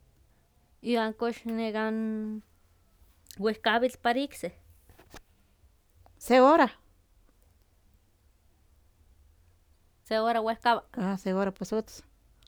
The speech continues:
Speaker 1: Mm.
Speaker 2: Tla yo walik si kualtzi walah viaya, pues, tikonquixtis, ya y timotlamahsevis.
Speaker 1: Ah, kuali iwa tefatzi. Entonces, ihkon, iwan kihtowah kikuah ika mole.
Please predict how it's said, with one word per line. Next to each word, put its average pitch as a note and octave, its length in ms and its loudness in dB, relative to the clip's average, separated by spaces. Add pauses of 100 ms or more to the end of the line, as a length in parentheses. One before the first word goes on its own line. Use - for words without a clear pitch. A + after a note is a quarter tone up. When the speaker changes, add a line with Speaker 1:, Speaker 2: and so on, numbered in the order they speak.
(260)
Speaker 1:
Mm. F3 680 -16 (340)
Speaker 2:
Tla - 140 -8
yo F#3 160 -4
walik F#3+ 280 -2
si G#3 140 -6
kualtzi F#3+ 320 -4
walah F#3 360 -2
viaya, G#3+ 360 0 (160)
pues, - 160 -20
tikonquixtis, F#3+ 720 -8
ya F#3+ 140 -8
y F3+ 140 -8
timotlamahsevis. F#3 920 -8 (1200)
Speaker 1:
Ah, A3 340 -10
kuali F3+ 340 -16
iwa F#3 140 -14
tefatzi. - 720 -20 (640)
Entonces, A3 280 -8
ihkon, A#3 380 -2
iwan G3+ 240 -6
kihtowah A#3+ 380 -4
kikuah C4 400 -6
ika G#3+ 200 -4
mole. A3 360 -6